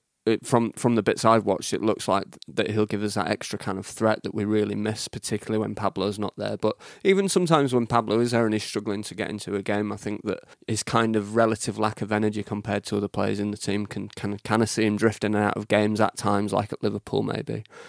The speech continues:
So I'm, I'm, I'm really excited for this one.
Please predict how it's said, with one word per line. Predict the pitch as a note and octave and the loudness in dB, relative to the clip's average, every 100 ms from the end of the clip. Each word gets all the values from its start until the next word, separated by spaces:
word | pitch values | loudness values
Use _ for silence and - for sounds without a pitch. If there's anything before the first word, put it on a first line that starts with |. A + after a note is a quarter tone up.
| - - | -16 0
So | A2+ | 4
I'm, | G#2+ A2+ | 6 6
I'm, | A2 G#2+ - | 4 4 2
I'm | G#2+ G#2 - | 0 0 0
really | A2 G#2+ G#2+ | 2 2 0
excited | - - G2 A2 | -4 -4 -4 -6
for | - A#2+ | -10 -12
this | G#2+ G#2 | -10 -10
one. | G2+ | -10